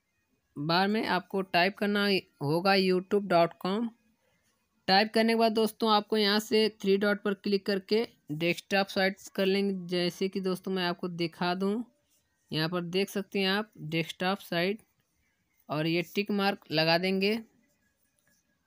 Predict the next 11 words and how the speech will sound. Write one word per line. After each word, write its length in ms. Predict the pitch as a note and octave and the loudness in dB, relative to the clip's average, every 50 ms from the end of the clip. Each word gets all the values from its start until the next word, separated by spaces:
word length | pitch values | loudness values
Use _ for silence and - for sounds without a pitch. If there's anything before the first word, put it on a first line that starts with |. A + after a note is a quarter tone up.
| _ - | _ -4
ताकि 300 | E3 E3 E3 - G#3+ G3 | -4 -4 -2 0 2 2
हम 160 | F#3+ G#3 G#3+ | 2 2 2
लोग 160 | G#3+ G#3+ G3+ | 0 0 0
का 100 | - G#3+ G#3 | 0 -2 0
दोस्तों 360 | G3 G3+ G3 - - - G#3 | 2 0 -2 0 -2 0 2
ये 180 | G#3 G3+ G3+ G3 | 2 2 2 2
जो 180 | G3 G3 G3 - _ _ _ _ _ _ _ _ _ _ _ _ - | 2 0 -2 -2 _ _ _ _ _ _ _ _ _ _ _ _ -4
पीसी 460 | F#3+ F#3+ F#3+ F#3 - - A#3+ B3+ B3+ A3 | -2 -2 -2 -2 -4 -2 0 0 2 2
वर्जन 360 | F#3 F#3 F3+ F3 F#3 F#3+ F#3+ F#3+ | 0 0 -2 -2 -2 -2 0 0
में 160 | G3 G3+ - | 0 -2 -2
ओपन 480 | - F3 F3 E3+ - - G3 A#3+ C4+ | -4 -4 -6 -6 -4 -4 -4 -4 -4